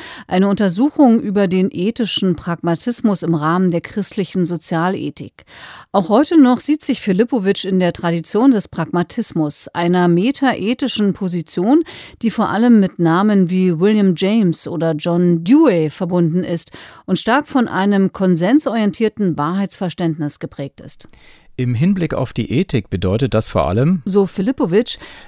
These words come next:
Speaker 2: dass man versucht, nicht kontextlos und von außen auf moralische Probleme zuzugehen, sondern den Kontext betrachtet und die Kriterien, nach denen eine Handlung gestaltet werden soll, aus der Praxis heraus entwickelt.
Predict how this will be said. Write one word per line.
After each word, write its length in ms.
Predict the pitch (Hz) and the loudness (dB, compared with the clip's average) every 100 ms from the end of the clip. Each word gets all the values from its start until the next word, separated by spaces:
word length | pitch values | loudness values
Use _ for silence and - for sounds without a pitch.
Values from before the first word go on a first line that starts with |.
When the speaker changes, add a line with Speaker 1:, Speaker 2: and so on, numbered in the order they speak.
| - | -2
Speaker 2:
dass 180 | 127 - | 0 2
man 160 | 139 | 2
versucht, 500 | 139 135 123 160 - | 2 0 0 -2 -2
nicht 200 | 135 131 | -2 -2
kontextlos 840 | - 147 165 117 - - 90 101 - | -4 -4 0 -2 -2 -4 -4 -4 -4
und 180 | 107 104 | -6 -2
von 200 | 104 98 | -2 -2
außen 460 | 82 123 143 131 | -2 0 0 -2
auf 320 | - 101 - | -2 -4 -2
moralische 560 | 98 87 90 92 98 92 | -4 -2 -2 -2 -2 -6
Probleme 460 | - 87 90 90 90 | -6 -4 -2 -2 -2
zuzugehen, 680 | 107 - 113 123 151 196 - - - - | -6 -4 -4 -2 0 0 -4 -20 -20 -14
sondern 300 | - 135 139 | 0 4 4
den 200 | 131 120 | 4 2
Kontext 540 | - - 107 131 147 - | 0 0 0 0 -2 -4
betrachtet 640 | 160 - 160 170 - 190 | -4 -2 -2 -2 -4 -4
und 200 | - 175 | -2 -2
die 40 | 175 | -2
Kriterien, 540 | - 151 - 120 135 | -2 -2 2 2 4
nach 160 | 139 - | 2 0
denen 320 | 113 127 127 | 2 4 4
eine 320 | - 101 90 | 2 2 2
Handlung 300 | 95 117 131 | 2 4 2
gestaltet 560 | 131 - 120 127 131 - | 0 0 0 0 -2 0
werden 260 | 123 120 | 0 2
soll, 240 | 120 120 135 | 2 2 2
aus 240 | 131 139 | 0 0
der 100 | 147 | -2
Praxis 480 | - - 139 - - | -2 -2 0 0 0
heraus 360 | 92 57 60 - | -2 -2 -6 -6
entwickelt. 580 | - - - 50 - | -6 -6 -6 -8 -10